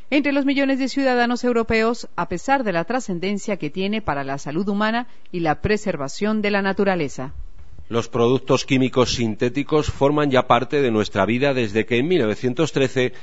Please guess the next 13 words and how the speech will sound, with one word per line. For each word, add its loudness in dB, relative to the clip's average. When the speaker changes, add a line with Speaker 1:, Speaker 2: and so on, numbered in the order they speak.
Speaker 2:
se -4
fabricara 0
el 0
primer 0
producto -2
sintético, -2
el -2
P 2
V -2
C. 0
Speaker 1:
En -2
la 4
actualidad, 2